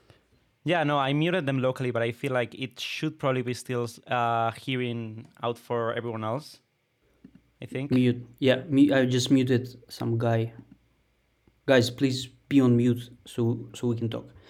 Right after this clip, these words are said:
Speaker 2: Yeah. Um, yeah, please go on.
Speaker 1: Yeah, which, by the way, if this becomes a problem,
Speaker 2: Hello?
Speaker 1: there's, like, an option in Discord where you can make it so that no one can speak except for us. So maybe that's something that we can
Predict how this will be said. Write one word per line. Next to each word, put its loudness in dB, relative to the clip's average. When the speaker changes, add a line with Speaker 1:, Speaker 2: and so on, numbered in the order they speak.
Speaker 2:
Yeah. 6
Um, 0
yeah, 4
please 2
go 6
on. -2
Speaker 1:
Yeah, 0
which, -2
by 0
the 2
way, 2
if -4
this -2
becomes -4
a -4
problem, 0
Speaker 2:
Hello? 4
Speaker 1:
there's, -4
like, -2
an -4
option -6
in -4
Discord -6
where -4
you -6
can -6
make -6
it -10
so -4
that 0
no 0
one -2
can -6
speak -8
except -8
for -2
us. -2
So -4
maybe 0
that's -2
something -4
that -6
we -6
can -6